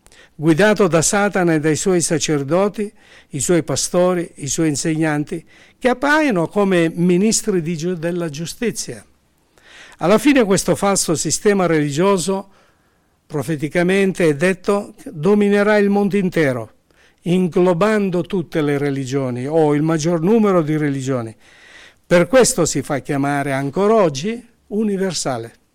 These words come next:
Questo è l'obiettivo finale, ma durerà poco, grazie a Dio, perché il Signore Gesù, è profetizzato, lo annienterà con l'apparizione della sua venuta.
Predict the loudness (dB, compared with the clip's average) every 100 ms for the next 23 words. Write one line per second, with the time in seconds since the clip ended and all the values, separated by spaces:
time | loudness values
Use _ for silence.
0 | _ _ _ _ _ _ _ _ _ _
1 | _ _ _ _ _ _ _ 0 0 2
2 | 2 2 0 0 -2 0 0 0 0 0
3 | -2 -8 -16 _ _ _ _ -20 -20 _
4 | -6 0 2 4 4 2 2 0 0 -4
5 | -4 -4 -4 -4 -2 -2 -2 -2 -2 0
6 | 2 2 0 0 2 4 4 2 0 2
7 | 4 4 0 -6 -8 -6 -6 -6 -6 -6
8 | -2 -2 -2 -6 -12 -14 -20 _ -2 2
9 | 4 4 2 2 2 0 0 0 0 -4
10 | -16 -20 _ -2 2 2 0 -2 -2 -2
11 | -2 -2 0 0 0 -2 -2 -2 -4 -4
12 | -4 -4 -6 -8 -10